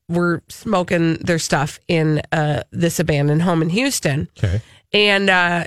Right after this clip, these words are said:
Speaker 1: they went to this abandoned home to do their smoking. And when they got to the abandoned home, they found a tiger.
Speaker 2: Uh, what?
Speaker 1: Yeah, you heard me.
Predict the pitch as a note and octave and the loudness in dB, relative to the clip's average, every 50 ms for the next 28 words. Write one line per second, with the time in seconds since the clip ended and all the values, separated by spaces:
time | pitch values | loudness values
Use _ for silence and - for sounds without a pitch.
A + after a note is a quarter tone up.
0 | - - F#3+ F3+ G3 G3 F#3 G#3 A3 B3 - - A#3+ G#3+ G#3+ - G#3+ F#3 G3 F#3 | -6 -6 -2 0 2 2 2 0 0 -2 -2 -2 -2 -2 0 0 0 2 2 2
1 | F3+ E3+ E3+ E3+ F3 D#3+ G3 A3 G3 D#3 D3+ D#3+ F3+ G#3 - - - F3+ D#3+ F3 | 2 2 2 2 0 2 2 2 2 2 2 0 0 -2 -6 -6 -4 -2 0 0
2 | E3+ D#3+ E3+ D#3+ - - A#3 A#3+ B3 A#3+ - F#3 D#3 D3+ - - - - _ _ | 2 2 0 -2 -2 -2 -2 -2 -2 -2 -2 -2 -2 -2 -2 -6 -12 -20 _ _
3 | _ _ _ _ _ - G3 G3 G3+ G3+ G3 G3 F#3+ F#3 F3+ - B3 D4+ F#4 F#4+ | _ _ _ _ _ 0 0 2 2 2 2 2 0 0 2 2 2 2 2 0
4 | - - C4 A3+ A3+ F#3+ E3+ F3+ F3 F3 E3+ E3+ E3 E3 E3+ E3+ F3 E3 D#3 D3+ | -2 -4 -2 0 0 2 2 2 2 2 2 2 2 2 2 2 2 2 2 2
5 | D3+ D3+ D#3 D#3 - - _ _ - E3 G3 G3 F#3+ - - G#3+ F#3+ F#3 F#3 F3 | 2 0 0 -2 -4 -10 _ _ -2 0 0 0 0 0 0 2 2 2 2 0
6 | E3+ D#3 - - - - F#3 E3+ E3+ E3 D3+ C#3 A2+ - - - _ _ _ _ | -2 -2 -4 -8 -4 -2 -2 0 0 -2 -2 -4 -6 -6 -10 -16 _ _ _ _
7 | _ _ _ _ _ _ _ _ _ _ _ _ _ _ - - - A2 F2 D2+ | _ _ _ _ _ _ _ _ _ _ _ _ _ _ -20 -8 -4 -2 -2 -2
8 | C#2+ D2+ D2 C2+ C2 - - - - - - - - - - _ _ _ _ _ | -2 -4 -6 -6 -6 -10 -16 -18 -20 -20 -20 -20 -20 -20 -20 _ _ _ _ _
9 | _ A2 D3 - - _ _ _ _ _ _ _ _ E3+ E3+ E3+ - - - - | _ 0 0 0 -2 _ _ _ _ _ _ _ _ -2 -2 -2 -2 -4 -14 -20
10 | _ _ _ _ - F#3 G#3 G#3 F#3 F#3+ F3+ E3 - C3 A#2+ | _ _ _ _ 0 0 0 2 2 2 0 0 0 -4 -4